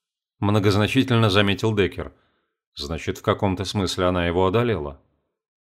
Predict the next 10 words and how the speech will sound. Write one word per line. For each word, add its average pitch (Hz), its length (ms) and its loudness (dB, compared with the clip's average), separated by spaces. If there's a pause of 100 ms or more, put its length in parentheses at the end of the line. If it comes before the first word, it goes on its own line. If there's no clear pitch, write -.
(920)
Деккер 127 380 6
вышел 123 300 4
из 107 100 2
комнаты 95 560 -2 (220)
и 117 120 2
через 113 280 4
коридор 117 400 6
прошёл 131 380 2
в - 40 -6
спальню. 73 520 -2